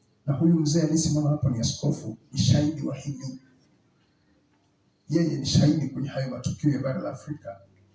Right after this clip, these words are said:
Hili limeanzia wapi? Kwa mimi binafsi nilikosa hofu ya kuomba. Ilibidi tu niulize swali, "Kwa nini, Mungu, umeniruhusu jambo hili litokee wakati wa majira kama haya?" Watu wa Mungu, Bwana Yesu asifiwe.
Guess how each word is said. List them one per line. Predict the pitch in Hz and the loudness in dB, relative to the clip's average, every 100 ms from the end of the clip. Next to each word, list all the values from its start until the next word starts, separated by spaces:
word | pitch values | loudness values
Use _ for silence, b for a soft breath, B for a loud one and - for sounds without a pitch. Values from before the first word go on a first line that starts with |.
| _ _ - | _ _ 2
Hili | 196 165 | 4 4
limeanzia | 127 123 120 123 143 - | 2 -4 -6 -8 -8 -8
wapi? | 131 143 - 165 - _ _ _ _ | -6 -6 -8 -12 -12 _ _ _ _
Kwa | 190 180 | 0 2
mimi | 247 262 214 | 2 2 2
binafsi | 202 196 - 165 | 2 2 2 0
nilikosa | 160 165 196 170 | 0 0 2 2
hofu | 175 147 | 2 -4
ya | - | -10
kuomba. | - - _ _ _ _ _ _ _ _ _ | -12 -20 _ _ _ _ _ _ _ _ _
Ilibidi | 147 170 202 170 | 0 2 4 4
tu | 202 | 4
niulize | 185 180 190 - | 4 4 0 -2
swali, | - 165 - - - - | -4 -4 -4 -8 -18 -2
"Kwa | 170 | 2
nini, | 196 226 | 2 2
Mungu, | 190 202 190 165 | 4 4 2 0
umeniruhusu | 147 147 160 170 151 | 0 -2 -2 -2 -4
jambo | 135 147 | -6 -6
hili | 151 | -6
litokee | 139 - - - 139 | -6 -14 -18 -10 -8
wakati | - - - - | -8 -10 -10 -6
wa | - | -6
majira | 605 - - - | -8 -12 -14 -18
kama | - - | -20 -20
haya?" | - - - - _ _ _ _ _ _ _ _ _ _ _ _ _ _ _ - | -18 -18 -20 -20 _ _ _ _ _ _ _ _ _ _ _ _ _ _ _ -2
Watu | 156 135 | 2 4
wa | |
Mungu, | 135 117 | 4 2
Bwana | 120 113 | 0 0
Yesu | 113 - | -2 -2
asifiwe. | - - 107 - | -4 -4 -6 -8